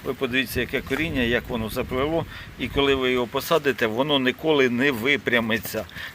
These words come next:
Для того, щоб воно випрямилося, не треба його рвати руками. Треба ось так. Ось так.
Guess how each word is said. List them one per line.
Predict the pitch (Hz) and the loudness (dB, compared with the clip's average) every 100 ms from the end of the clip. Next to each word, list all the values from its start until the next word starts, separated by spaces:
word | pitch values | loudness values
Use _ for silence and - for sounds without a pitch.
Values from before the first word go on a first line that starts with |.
| - | -2
Для | 123 | 0
того, | 143 175 160 | 0 0 0
щоб | - 127 | 0 0
воно | 127 131 113 | 0 0 0
випрямилося, | 117 127 - 123 135 127 139 143 - - - - | 2 2 0 0 0 -2 -4 -4 -6 -8 -10 -8
не | 147 | -6
треба | - 170 135 | 0 2 2
його | 127 123 | 0 0
рвати | 135 143 127 127 | 0 2 2 0
руками. | 120 113 120 107 107 110 - - - - | -4 -4 0 0 0 -6 -10 -16 -16 -12
Треба | - 135 123 139 - | -2 0 0 -4 -2
ось | 160 139 - | 0 0 0
так. | - 107 - - - - - - - - - - - - - - - - - - - - - - - - - - - - - - - - - - - | 0 0 -2 -8 -10 -14 -14 -14 -14 -16 -16 -14 -14 -14 -16 -16 -16 -16 -18 -18 -16 -16 -14 -14 -14 -16 -14 -14 -14 -16 -16 -14 -12 -12 -12 -10 -6
Ось | 147 - | -6 -4
так. | - 120 | -2 -2